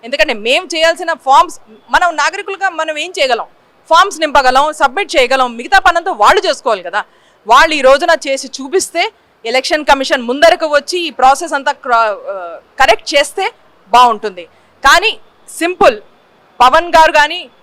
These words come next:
నేను కానీ రెండు ఈ పిక్స్ మేము కావాలని పెట్టుకోలేదు. మేము ఖచ్చితంగా ఫామ్స్ సబూత్తో చా-, మీ ఎదురుకుండా నుంచున్నాం. ఏ రకమైన తప్పుడు పనులు మేము ఎప్పుడూ చెయ్యం,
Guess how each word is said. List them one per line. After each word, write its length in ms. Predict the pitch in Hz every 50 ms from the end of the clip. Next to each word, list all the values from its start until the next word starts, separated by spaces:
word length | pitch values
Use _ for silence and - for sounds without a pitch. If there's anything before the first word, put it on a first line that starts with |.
| _ -
నేను 300 | 220 240 294 320 311 294
కానీ 340 | 269 262 240 233 226 208 214 - _ _ _ _ _ _ -
రెండు 300 | 202 262 330 370 381 359
ఈ 160 | 302 285 277
పిక్స్ 340 | - 311 302 - - - 247
మేము 360 | 202 190 233 269 294 320 285
కావాలని 640 | - - 262 247 269 311 330 320 294 294 302 359
పెట్టుకోలేదు. 800 | - - - 220 208 - 254 - 220 202 190 180 160 160 170 156 _ _ _ _ _ _ -
మేము 320 | 208 269 311 349 339 311 254 - _ _ _ _ _ _ - 277
ఖచ్చితంగా 800 | 269 - - - 415 415 427 381 349 349 349 349 370 392 403 - - - - - _ 269
ఫామ్స్ 540 | 269 294 320 359 381 392 370 - 403 370
సబూత్తో 600 | - - - 262 226 226 349 381 - _ - 349
చా-, 300 | 320 - 262 226 233 233 233 - - - - 226
మీ 100 | 240 262
ఎదురుకుండా 440 | 247 208 220 220 214 233 254 269
నుంచున్నాం. 440 | 254 208 185 175 - 196 185 196 196 190 _ _ _ _ _ - - - _ _ _ _ _ _ - - -
ఏ 240 | 247 294 359 359 339
రకమైన 760 | 311 277 269 - 330 320 359 359 349 359 339 302 247 202 - - - _ _ _ - 277
తప్పుడు 260 | 269 - - 311 277
పనులు 260 | 247 269 254 240 254
మేము 280 | 269 233 233 233 233 196 _ 226
ఎప్పుడూ 440 | 233 - _ - 330 349 381 403 392 392 320
చెయ్యం, 240 | 254 254 247 262